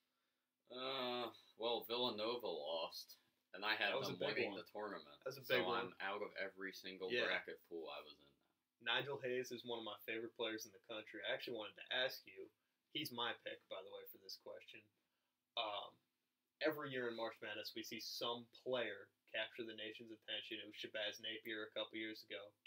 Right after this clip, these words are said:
Speaker 2: Kemba, also from uconn, a few years before that. Plenty of guys have done it. Um, you know, Jimmer had the one year. Dougie McBuckets. Who's, who's your guy for this tournament?
Speaker 1: It might be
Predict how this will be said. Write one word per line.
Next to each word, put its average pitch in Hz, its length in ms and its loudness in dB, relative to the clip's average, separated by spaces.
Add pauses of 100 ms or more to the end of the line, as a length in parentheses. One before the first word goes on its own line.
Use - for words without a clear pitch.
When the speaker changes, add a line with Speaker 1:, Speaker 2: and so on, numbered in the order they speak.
Speaker 2:
Kemba, 120 200 2
also 113 520 0
from 113 140 -12
uconn, 113 460 -4
a 107 140 -10
few 113 120 -6
years 110 200 -2
before 110 360 -6
that. 113 280 -4 (420)
Plenty 117 260 4
of 117 60 0
guys 113 220 2
have 113 140 -10
done 110 200 -4
it. 110 160 -8 (200)
Um, - 260 -20 (580)
you 113 80 -8
know, 98 160 -8 (220)
Jimmer 110 340 -4
had 110 200 0
the 110 100 -4
one 113 260 -10
year. 110 400 -6 (220)
Dougie 113 240 -4
McBuckets. - 840 -4 (600)
Who's, 143 360 0
who's 151 200 4
your 131 120 0
guy 117 180 2
for 113 140 -2
this 104 180 -4
tournament? 104 300 -10 (1400)
Speaker 1:
It 107 200 -6
might 120 540 4
be 101 440 2